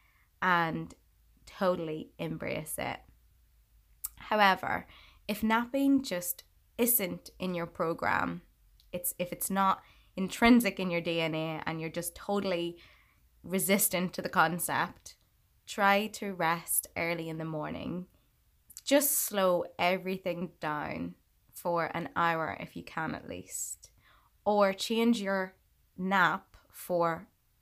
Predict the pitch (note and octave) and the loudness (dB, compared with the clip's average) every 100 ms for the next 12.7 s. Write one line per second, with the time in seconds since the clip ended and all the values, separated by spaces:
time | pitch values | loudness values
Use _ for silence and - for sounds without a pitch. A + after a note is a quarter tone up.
0 | - F3 E3 D3 - - - - - F3 | 2 2 4 -2 -4 -4 -4 -4 -2 -2
1 | E3+ F3 - F#3 E3 - - G3 G3+ G3 | -2 -6 -8 -6 -6 -8 -6 -2 -2 -4
2 | F#3 F3+ E3 E3 - - - _ _ _ | -6 -4 -4 -6 -4 -6 -6 _ _ _
3 | _ _ - F3 D#3+ - - - F#3 - | _ _ -6 -4 -2 -2 -2 0 -2 -4
4 | _ - _ - E3+ E3+ - F#3 F3+ - | _ -20 _ -4 -4 -4 -8 -8 -8 -12
5 | - E3 - - _ _ _ _ F3+ E3 | -10 -8 -8 -12 _ _ _ _ -6 -6
6 | D3+ F3+ E3 E3+ - - - - - - | -4 -4 -4 -4 -8 -8 -8 -8 -8 -12
7 | - - F3 F3 - E3+ E3 E3+ F3+ - | -10 -6 -6 -8 -8 -8 -6 -6 -8 -14
8 | _ _ _ _ _ _ F#3 F#3 F3+ E3+ | _ _ _ _ _ _ -8 -4 -4 -6
9 | - E3 D#3+ - E3 D#3 E3 D#3 D#3 D3+ | -6 -8 -8 -8 -6 -6 -4 -4 -6 -8
10 | - - _ - _ _ - G3+ A3+ B3+ | -10 -10 _ -20 _ _ 2 4 4 0
11 | _ _ _ _ _ _ - F#3+ F3+ - | _ _ _ _ _ _ -6 -4 -2 -4
12 | E3+ - E3+ F3 - F#3 - | -6 -6 -8 -10 -12 -14 -14